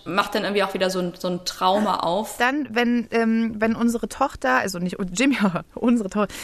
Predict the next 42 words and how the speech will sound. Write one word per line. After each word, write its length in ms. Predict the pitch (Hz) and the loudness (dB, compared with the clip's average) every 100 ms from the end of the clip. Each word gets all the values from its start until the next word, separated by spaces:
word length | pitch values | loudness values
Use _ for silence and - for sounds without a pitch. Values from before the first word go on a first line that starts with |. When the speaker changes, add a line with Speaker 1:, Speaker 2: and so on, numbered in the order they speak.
| - | -2
Speaker 2:
wenn 100 | - | 4
die 120 | 262 269 | 4 6
Tochter 280 | 262 233 | 6 4
von 240 | 196 247 226 | 4 4 4
Jimmy 300 | 247 269 262 | 4 2 2
L 280 | 208 226 262 - - | 2 0 -2 -6 0
dann 140 | 226 | 4
in 100 | 233 | 4
die 80 | 233 | 2
große 600 | 214 240 294 - 254 240 | 2 2 2 2 2 2
Stadt 320 | - 233 247 | 2 0 0
kommt, 360 | - 226 240 240 | 0 0 0 0
wo, 280 | 226 220 - | 0 2 0
wo 180 | 196 220 | 0 0
sie 160 | 208 | 0
unbeobachtet 680 | - 262 254 226 214 220 214 | 0 2 0 0 -2 -2 -4
ist 160 | - - | -4 -4
und 120 | 202 | -4
Zucker 320 | - 254 269 | -4 -4 -2
essen 280 | - 208 214 | -2 -2 -4
kann, 260 | - 226 226 | -2 0 0
dass 160 | 214 | -2
das 200 | - 247 - - - | -2 -4 -6 -14 -8
vielleicht 320 | 233 240 262 | 0 2 2
dann 100 | 254 | -2
aber 160 | 202 208 | -2 -4
auch 140 | - | 0
leicht 400 | 208 202 247 - | 2 2 0 -4
ist 220 | 240 - | -8 -4
zu 120 | - 233 | -2 2
rebellieren, 760 | 233 226 220 262 226 175 180 | 4 4 2 2 2 2 2
weil 120 | 196 | 0
allein, 520 | - 208 208 226 254 - - - - | 2 2 4 2 0 -4 -14 -8 0
ähm, 480 | 226 226 226 226 - - - - - - | 2 2 2 0 -4 -16 -20 -20 -16 -2
irgendwas 380 | 254 254 240 - | 0 2 0 0
Süßes 400 | 233 277 277 - | -2 -2 -6 -6
zu 140 | 226 | -6
kaufen 340 | - 196 196 208 | -6 -6 -4 -4
schon 220 | - 196 | -2 0
eine 80 | 185 | -2
Rebellion 420 | 180 170 160 156 | -4 -6 -6 -6
ist. 380 | 151 156 - | -10 -14 -16